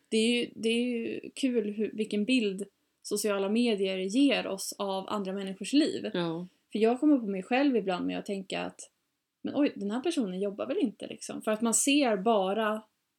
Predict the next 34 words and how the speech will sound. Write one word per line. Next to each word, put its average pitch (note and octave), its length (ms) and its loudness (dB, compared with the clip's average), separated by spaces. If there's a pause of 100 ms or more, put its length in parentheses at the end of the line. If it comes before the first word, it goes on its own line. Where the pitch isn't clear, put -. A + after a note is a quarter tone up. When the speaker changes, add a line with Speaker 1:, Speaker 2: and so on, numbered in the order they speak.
(200)
Speaker 1:
träning, G3+ 340 -2
träning, G3+ 300 -4
träning F#3+ 380 -4
eller F#3 180 -4
hästar, G3 320 0
Speaker 2:
Mm. G3 80 0
Speaker 1:
hästar, G3 220 -6
hästar. G3 400 -8 (260)
Och G#3+ 80 -6
så A3+ 80 0
glömmer C4 200 6
man A#3 140 6
bort D4+ 260 0
att G3 140 -4
ja, G3 100 -2
fast - 360 -6
den G#3+ 120 -2
här G#3+ 100 -2
personen G#3 480 -4
har G#3 180 -4
antagligen G3 500 -4
också G#3 220 -2
ett B3+ 160 0
jobb F#3+ 320 4
och F#3 60 2
den F#3 120 0
gör F#3+ 180 2
mycket G3 260 -4
saker G3 580 -4 (240)
Speaker 2:
Mm, G3+ 140 2
Speaker 1:
utöver - 240 2
Speaker 2:
vardag, D#3+ 220 2
Speaker 1:
det F#3+ 60 2
här. - 140 2